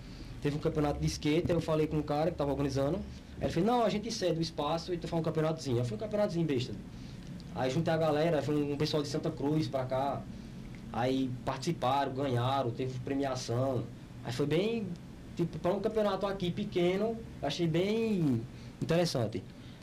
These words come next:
Aí teve campeonato aqui, teve em Santa Cruz, já teve em Caruaru, em Recife, São Paulo, todo canto, todo canto.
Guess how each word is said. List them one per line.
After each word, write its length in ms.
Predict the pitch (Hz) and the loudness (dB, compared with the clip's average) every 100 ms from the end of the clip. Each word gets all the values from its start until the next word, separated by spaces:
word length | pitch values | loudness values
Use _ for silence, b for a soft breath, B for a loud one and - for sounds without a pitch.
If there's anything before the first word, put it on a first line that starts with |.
| B B B - - | B B B -14 -6
Aí 300 | 135 160 165 | 0 2 4
teve 200 | 180 165 | 4 2
campeonato 380 | 170 180 165 175 | 0 0 2 0
aqui, 440 | 165 180 185 160 127 | 0 0 2 0 0
teve 260 | 165 160 | 0 2
em 20 | |
Santa 280 | 165 175 180 | 0 0 0
Cruz, 760 | 175 156 180 170 127 110 - - 120 | 0 4 6 6 4 2 -4 -10 -2
já 120 | 135 | 0
teve 160 | 147 151 | 2 2
em 60 | |
Caruaru, 720 | 156 151 160 151 156 160 143 | 2 4 6 6 4 4 4
em 40 | 135 | 4
Recife, 680 | 170 - 143 156 131 123 117 | 4 2 2 2 2 -2 -2
São 180 | 165 | -2
Paulo, 460 | 160 139 147 131 113 | 0 2 4 4 2
todo 200 | 156 226 | 2 0
canto, 220 | 208 120 - - | 0 -2 -2 0
todo 180 | 190 | 0
canto. 320 | 180 117 104 | 2 -2 -2